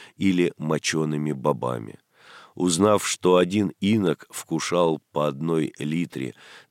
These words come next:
триста двадцать пять граммов хлеба, он три года подражал и ему. Переломав все сухари и опустив их в кувшин, он съедал столько, сколько достаёт рука,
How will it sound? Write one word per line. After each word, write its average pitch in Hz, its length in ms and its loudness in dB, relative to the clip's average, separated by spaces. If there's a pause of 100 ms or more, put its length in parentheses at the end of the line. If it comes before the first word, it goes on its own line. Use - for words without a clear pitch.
триста 82 460 -2
двадцать 71 460 -2
пять 73 300 -4
граммов 71 460 -2
хлеба, 78 560 -4 (400)
он 123 320 4 (160)
три 117 280 2
года 98 540 4
подражал 76 800 -2 (140)
и 85 80 -6
ему. 64 560 -8 (1000)
Переломав 101 800 6
все - 340 0
сухари 90 640 2 (340)
и 90 100 2
опустив 92 760 2
их 87 320 -4
в - 160 -18
кувшин, 98 580 -4 (320)
он 123 300 4
съедал 95 640 2
столько, 120 640 0 (300)
сколько 127 480 4
достаёт 92 560 4
рука, 78 580 0